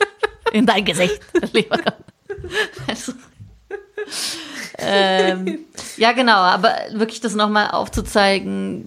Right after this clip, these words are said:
was das für ein Vertrauen ist auf Gott, zu sagen, "Gott muss man nicht so nerven", finde ich eigentlich gut.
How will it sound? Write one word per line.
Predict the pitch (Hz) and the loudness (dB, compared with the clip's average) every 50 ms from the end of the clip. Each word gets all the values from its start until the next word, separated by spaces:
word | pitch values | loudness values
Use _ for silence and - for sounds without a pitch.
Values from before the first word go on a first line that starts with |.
| - - | -14 -4
was | - - - - - | -4 -4 -4 -4 -8
das | - - - | -12 -12 -8
für | - 185 | -4 -2
ein | 185 190 190 | -2 -2 0
Vertrauen | 185 208 202 - - 196 190 196 208 208 208 202 196 190 - - - - - | 0 -2 -2 0 0 2 4 4 4 4 2 0 0 -2 -6 -10 -14 -18 -4
ist | - 190 190 190 - - | -2 -2 -2 -2 -4 -2
auf | - 185 180 - | -2 -2 -2 -2
Gott, | - 190 190 190 190 | 0 -2 -2 -2 -4
zu | - 190 | -10 -4
sagen, | 180 185 185 185 180 180 180 180 180 175 - - - _ _ _ _ _ _ _ _ _ _ _ _ _ _ - _ _ _ _ _ _ _ _ _ _ _ _ _ _ _ _ 190 175 | -2 0 0 0 0 0 0 0 -2 -4 -6 -14 -20 _ _ _ _ _ _ _ _ _ _ _ _ _ _ -20 _ _ _ _ _ _ _ _ _ _ _ _ _ _ _ _ -10 0
"Gott | - 185 180 180 - - - - - _ _ _ _ _ | 2 2 2 2 -4 -12 -14 -14 -16 _ _ _ _ _
muss | - - 180 185 185 - | -6 -2 -2 -2 0 0
man | 185 175 | 0 2
nicht | 175 180 175 | 0 0 0
so | - 175 | -2 -2
nerven", | 165 165 170 170 - - | 0 0 -2 -2 -4 0
finde | - 220 233 | 2 2 2
ich | 233 | 4
eigentlich | - 226 247 240 | 2 0 0 0
gut. | - 220 190 - | 0 -2 -2 -2